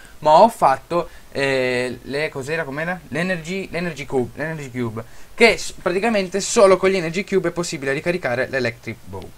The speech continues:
Ovviamente le frecce sono sempre, sono sempre quelle che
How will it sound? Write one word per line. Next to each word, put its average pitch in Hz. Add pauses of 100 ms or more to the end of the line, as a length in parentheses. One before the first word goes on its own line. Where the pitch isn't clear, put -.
(240)
Ovviamente 170
le 147
frecce 143
sono 127
sempre, 123 (1080)
sono 127
sempre 127
quelle 123
che 107